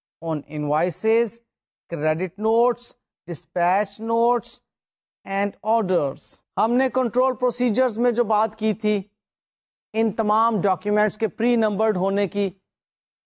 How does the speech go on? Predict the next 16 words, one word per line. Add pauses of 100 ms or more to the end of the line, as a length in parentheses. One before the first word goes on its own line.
(280)
وہ
اب
یہاں
پر
آڈیٹر (520)
ان
کے
سیکوینس
کو
چیک
کرنے
کی
بات
کر
رہا
ہے